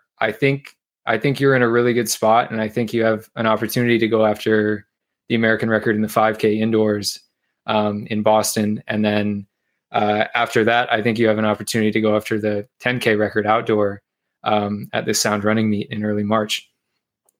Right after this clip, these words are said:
Um, and he was like, "It's entirely up to you which avenue you decide." Um, but he viewed the two, the two routes as mutually exclusive.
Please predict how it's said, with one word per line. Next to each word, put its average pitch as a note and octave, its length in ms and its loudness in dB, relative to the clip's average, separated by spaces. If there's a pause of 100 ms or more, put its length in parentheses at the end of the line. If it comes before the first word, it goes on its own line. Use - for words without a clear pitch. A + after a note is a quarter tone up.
(260)
Um, G#2+ 680 0
and A2+ 80 0
he A2 60 4
was A2 100 2
like, G#2+ 180 0
"It's A2 140 -2
entirely A#2 400 2
up A#2 120 0
to A#2+ 100 0
you A#2 100 4
which A2+ 180 0
avenue A2 520 0 (560)
you A#2+ 100 -2
decide." A2+ 520 2 (420)
Um, G#2+ 520 0
but A2 300 2 (300)
he B2 300 2
viewed A#2 360 2
the A#2 80 2
two, A2+ 600 0 (240)
the C3 80 -2
two B2+ 200 0
routes G#2 340 0
as G2+ 500 -4 (400)
mutually C3 340 4
exclusive. G#2+ 580 -2